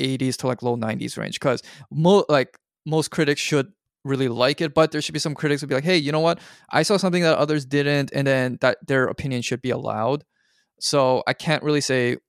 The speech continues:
in this current world what the score I most, 'cause I do love some stuff that is rated extremely high, but I, I don't think they deserve that score 'cause no, nothing really should.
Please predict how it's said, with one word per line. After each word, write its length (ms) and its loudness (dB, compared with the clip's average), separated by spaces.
in 120 -2
this 280 -4
current 300 -6
world 400 -2
what 240 -2
the 80 -8
score 440 -2
I 160 0
most, 340 -8
'cause 140 2
I 60 6
do 200 4
love 220 4
some 400 -6
stuff 240 -2
that 160 0
is 180 0
rated 360 -4
extremely 400 -8
high, 480 -4
but 140 4
I, 60 2
I 40 2
don't 160 -4
think 140 -6
they 60 0
deserve 260 0
that 140 2
score 240 -6
'cause 200 -8
no, 240 0
nothing 460 -4
really 200 -4
should. 300 -12